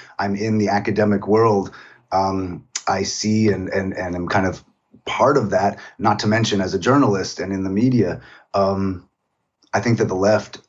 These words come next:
you know, the deeper it goes, and, and, and, and again, this isn't new, right? It started in the sixties. It started with, with, with, with, "Let's not focus on real bread and butter economic issues that impact everyone. Let's divide, let's, uh,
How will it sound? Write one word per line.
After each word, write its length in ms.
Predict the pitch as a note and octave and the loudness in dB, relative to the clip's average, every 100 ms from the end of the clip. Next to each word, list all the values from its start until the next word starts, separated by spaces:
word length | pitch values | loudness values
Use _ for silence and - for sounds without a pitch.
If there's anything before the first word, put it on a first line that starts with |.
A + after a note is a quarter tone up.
| _ _ _ _ _ | _ _ _ _ _
you 80 | A2 | 0
know, 240 | F#2+ D#2 - | 0 -2 -2
the 80 | A2 | 0
deeper 360 | A2 D#3 D3 | 2 4 4
it 120 | C3 | 2
goes, 460 | G#2 C3 A2 G2+ G2+ | 4 2 2 0 -2
and, 140 | A2 A2+ | -2 0
and, 140 | B2+ | 0
and, 320 | A#2 A#2 A2+ | 0 -2 -4
and 80 | A#2 | -4
again, 260 | A#2 D3 A#2+ | 0 0 0
this 140 | G#2+ | 2
isn't 240 | B2+ A#2+ | 0 2
new, 220 | G2+ D#3+ A2 | 2 2 0
right? 200 | G2+ B2 | -2 -4
It 80 | |
started 380 | B2 C3 B2+ B2+ | -2 0 2 2
in 100 | A#2 | 2
the 60 | A2+ | 0
sixties. 480 | A#2 C#3 - C3 G2+ | -2 -4 -2 -2 -2
It 60 | |
started 460 | - - A2+ B2 G#2+ | -4 0 2 2 2
with, 340 | A#2 A2+ G2+ - - - - - - | 2 0 -2 -12 -20 -20 -20 -20 -4
with, 220 | A#2 A#2 | 0 0
with, 240 | A#2+ A#2+ G#2 | 0 -2 0
with, 240 | A#2+ G#2+ | 0 0
"Let's 220 | F#2+ - B2 | -2 -2 2
not 240 | B2 B2 | 2 2
focus 360 | - A#2+ B2 A#2 | 0 0 0 -2
on 160 | A2+ A2 | 0 2
real 220 | A#2+ A2+ | 2 2
bread 300 | G2+ A#2 A2+ | 2 0 2
and 120 | G#2 | 2
butter 320 | A2+ G#2+ A2 | 2 0 0
economic 540 | A2+ A#2 G#2 A2+ A2 B2 | -2 -2 0 2 0 0
issues 360 | A#2+ A#2 A2 | 0 0 -2
that 120 | G#2+ | 0
impact 400 | G2+ F#2+ G2 G2 | -2 0 -2 0
everyone. 640 | A2 C3+ A#2+ F#2 F#2+ A2+ A#2 - - - | 0 2 2 0 0 -2 -4 -10 -20 -6
Let's 200 | A#2+ A#2+ | -4 -2
divide, 580 | - A2 A2+ A2+ A2+ G#2 | 0 2 4 2 2 0
let's, 240 | G#2+ - | -2 -2
uh, 100 | G#2+ | -6